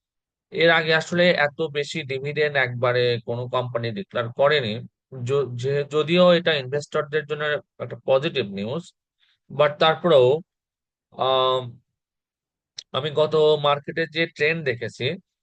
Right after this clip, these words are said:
শেয়ার প্রাইস, আহ, প্রথমে থার্টি ফাইভ পার্সেন্ট বেড়েছিল, তারপরে সেটা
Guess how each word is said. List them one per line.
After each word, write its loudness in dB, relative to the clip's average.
শেয়ার 0
প্রাইস, 2
আহ, -2
প্রথমে -4
থার্টি -2
ফাইভ 0
পার্সেন্ট -4
বেড়েছিল, -2
তারপরে 0
সেটা 0